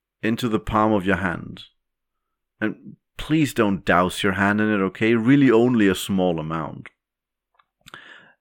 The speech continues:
Then you rub your hands together for a bit. Then smell it.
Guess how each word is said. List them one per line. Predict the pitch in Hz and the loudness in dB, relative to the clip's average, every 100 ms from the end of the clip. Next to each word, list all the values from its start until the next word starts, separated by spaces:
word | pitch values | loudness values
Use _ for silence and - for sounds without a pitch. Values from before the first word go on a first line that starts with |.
| - | -6
Then | 101 143 196 214 _ _ _ _ _ _ _ _ - | 0 0 0 -8 _ _ _ _ _ _ _ _ -12
you | 98 117 117 | -2 0 2
rub | 104 117 117 | 2 2 4
your | 123 117 | 2 4
hands | 113 104 98 | 2 2 -2
together | - 95 110 90 | -6 2 2 2
for | - 87 | -6 -10
a | 82 | -10
bit. | - 80 - _ _ _ _ _ _ _ _ _ _ _ _ | -10 -12 -14 _ _ _ _ _ _ _ _ _ _ _ _
Then | 95 135 | -2 -2
smell | - - 165 113 | -2 2 2 4
it. | 110 | 0